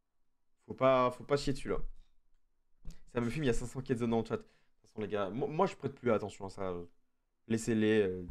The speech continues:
si, si, s'il y en a qui sont trigger aussi, euh,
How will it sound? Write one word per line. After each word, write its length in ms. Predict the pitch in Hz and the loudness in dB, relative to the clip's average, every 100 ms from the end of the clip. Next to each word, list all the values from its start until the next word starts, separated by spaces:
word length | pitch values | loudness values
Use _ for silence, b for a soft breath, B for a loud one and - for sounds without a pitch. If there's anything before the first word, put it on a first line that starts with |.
| - | -10
si, 340 | - - 110 | -8 2 4
si, 220 | 113 - 113 | 4 -2 -4
s'il 200 | - 127 | 0 2
y 20 | |
en 60 | |
a 60 | 131 | 2
qui 100 | - | -2
sont 100 | 117 | -10
trigger 260 | - 113 120 | -6 2 4
aussi, 420 | 110 107 120 113 | 4 2 2 4
euh, 340 | 104 101 98 | 4 2 -2